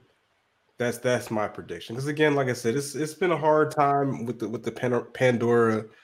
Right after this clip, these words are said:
or whatever, and we don't need, we don't need to see, you know, a young black couple, you know, be, be on the ropes and not have a happily ever after ending.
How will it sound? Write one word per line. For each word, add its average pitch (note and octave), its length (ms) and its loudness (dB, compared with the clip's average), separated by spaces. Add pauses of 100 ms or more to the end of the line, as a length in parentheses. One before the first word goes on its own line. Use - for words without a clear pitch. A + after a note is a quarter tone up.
(340)
or G#2+ 100 -4
whatever, G2+ 640 0 (460)
and C3 280 6
we E3 80 6
don't F3 240 4
need, D#3 340 -2
we C#3 100 -2
don't C3+ 180 0
need B2 180 -2
to - 60 -12
see, G#2 480 -6 (560)
you G#2 120 0
know, F#2 200 -4 (460)
a A#2 80 2
young A2+ 320 4
black G#2 340 0
couple, F#2+ 540 -4
you G2 100 -8
know, F#2 220 -10 (480)
be, A2 260 -2
be A2 100 4
on G2+ 140 4
the F2+ 60 -4
ropes F#2+ 360 -4
and F#2 80 -6
not F#2+ 280 -4 (100)
have F#2 260 -4
a E2+ 60 -6
happily F2+ 420 -6
ever F2 220 -8
after E2+ 320 -10
ending. E2 360 -8